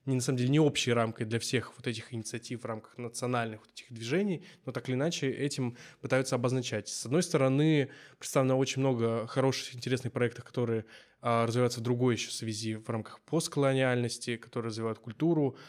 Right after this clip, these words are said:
а, пытаются понять, что было про-, продавлено или подавлено в рамках имперского проекта, который существовал, а, и многие считают, существует, э, до сих пор, э, в рамках России.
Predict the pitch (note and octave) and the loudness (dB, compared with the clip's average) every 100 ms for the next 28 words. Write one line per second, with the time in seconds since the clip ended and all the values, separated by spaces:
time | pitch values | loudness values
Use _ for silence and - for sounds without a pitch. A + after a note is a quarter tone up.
0 | - - A#2+ A#2+ A2+ - C3 B2+ B2 - | -20 -8 0 2 0 0 2 2 0 -2
1 | A#2 A2+ - A#2+ A#2+ A#2 - - C3+ A#2+ | -2 -2 0 0 0 -2 -4 -4 -2 0
2 | A#2 A2+ - B2 B2 B2+ B2+ B2 A#2+ A2+ | -2 -2 -2 -2 -2 -2 2 6 6 4
3 | A2 G#2+ G#2+ - A2+ A#2 A2+ A2 A2 G#2+ | 0 -4 -6 -4 0 2 2 0 -2 -2
4 | A2 A2 G#2+ - _ _ _ _ - B2 | -2 -2 -8 -10 _ _ _ _ -2 2
5 | C#3 D3+ - B2+ B2 A#2 - - A#2+ A2 | 2 2 0 0 2 2 0 -8 -8 -6
6 | - - A#2 A2+ A2 - - - _ A2+ | -8 -6 -2 0 -2 -6 -20 -20 _ -2
7 | A2 G#2+ A#2+ A2+ A2 A2+ A2+ - A#2 A2 | -2 -2 -2 -2 -2 -2 -2 -2 -2 -4
8 | - - A#2+ A2+ - - - - A#2+ A#2 | -6 -6 -2 -2 -4 -18 -16 -4 -2 -2
9 | A#2 - - A#2 A2+ - _ _ _ A#2 | -4 -6 0 0 0 -10 _ _ _ -2
10 | A2+ A2 G#2+ A#2 A#2 G#2+ - A#2 - A#2 | 0 -2 0 2 2 -2 -2 -2 0 0
11 | A2+ | -2